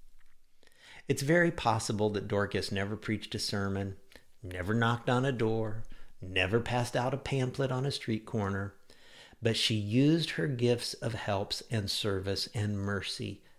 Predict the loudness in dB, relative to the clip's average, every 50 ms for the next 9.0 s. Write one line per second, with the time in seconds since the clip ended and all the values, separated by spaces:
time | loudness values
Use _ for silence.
0 | -20 -20 -20 -20 -20 _ _ -10 _ -4 -4 -2 0 0 0 2 2 2 2 0
1 | 0 -2 -6 -8 -10 -14 -18 -20 -20 _ _ -20 _ -20 -20 -20 -20 -4 2 4
2 | 6 6 6 6 4 2 0 2 2 2 2 2 -4 -8 -10 -2 2 2 4 4
3 | 4 2 2 2 2 4 4 4 4 4 2 0 -4 -2 -2 0 0 0 0 -2
4 | -2 -2 -2 0 0 0 0 2 2 2 2 2 2 2 0 0 -2 -2 -4 -4
5 | -4 -2 -2 -2 -2 -4 -6 -6 -8 -8 -4 -4 -2 -2 2 4 4 4 4 2
6 | 2 2 2 4 4 2 0 -2 -2 0 0 -2 -2 0 0 0 0 2 4 6
7 | 8 8 6 6 2 -4 -8 -10 -12 -12 -2 -2 -2 2 4 4 4 6 6 4
8 | 4 4 4 2 0 0 0 0 4 4 4 4 4 0 -2 -8 -8 -8 -10